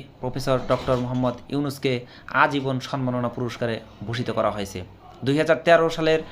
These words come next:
পাঁচই মে বুধবার জাতিসংঘ ভবনে এই সম্মাননা জানানো হয়। জাতিসংঘে বিশ্বের সম্পদশালী ব্যক্তিদের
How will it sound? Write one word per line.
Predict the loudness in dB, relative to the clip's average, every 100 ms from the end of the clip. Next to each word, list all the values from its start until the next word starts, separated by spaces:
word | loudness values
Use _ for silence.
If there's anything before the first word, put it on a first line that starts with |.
| -16 0
পাঁচই | 4 6 4 2
মে | 2
বুধবার | 2 0 4 2 2 -8 -2
জাতিসংঘ | 4 4 2 -4 -2 0 0
ভবনে | 0 -2 -4 -8 -6
এই | -2
সম্মাননা | 0 0 0 2 4 2 0 -12 -14 -2
জানানো | 0 2 0
হয়। | -2 -4 -10 -20 -14 2
জাতিসংঘে | 6 6 6 2 2
বিশ্বের | 0 2 2
সম্পদশালী | 4 2 2 2 2 2
ব্যক্তিদের | 2 0 2 4